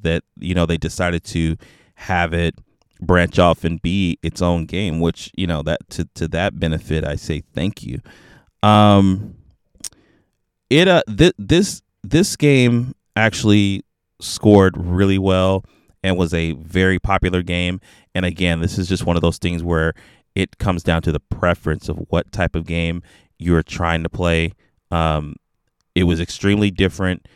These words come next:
from a traditional Final Fantasy game. Uh, the one thing that I remember was that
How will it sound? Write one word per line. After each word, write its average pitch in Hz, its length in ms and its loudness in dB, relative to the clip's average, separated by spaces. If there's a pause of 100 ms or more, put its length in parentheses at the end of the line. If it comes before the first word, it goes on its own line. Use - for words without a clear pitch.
(180)
from 92 640 0 (240)
a 92 80 -2
traditional 90 540 -2
Final 87 300 -2
Fantasy 87 400 -6
game. 87 380 -4 (520)
Uh, 90 460 4 (720)
the 101 140 2
one 147 200 6
thing 139 240 0
that 110 180 2
I 98 260 2
remember 90 720 -2 (500)
was 90 320 0
that 87 320 2